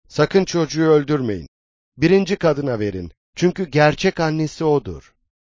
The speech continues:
Kralın verdiği bu kararı duyan bütün İsrailliler hayranlık içinde kaldı. Herkes adil bir yönetim için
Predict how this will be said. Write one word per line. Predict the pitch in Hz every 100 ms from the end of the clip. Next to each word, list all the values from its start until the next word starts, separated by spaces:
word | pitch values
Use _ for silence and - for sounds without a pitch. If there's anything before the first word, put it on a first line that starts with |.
| _ -
Kralın | 143 175 196
verdiği | 175 151 139 165 156
bu | -
kararı | 123 123 120 127
duyan | 113 117 117 104
bütün | - 226
İsrailliler | 185 - 117 104 104 101 107 139 131 _ _
hayranlık | - 143 151 156 160 180 -
içinde | - 120 101
kaldı. | - 95 82 73 69 - _ _
Herkes | - 190 190 185 190 - _ _ -
adil | 165 175 220 220 170
bir | 185 156
yönetim | 160 160 180 190
için | 160 175 180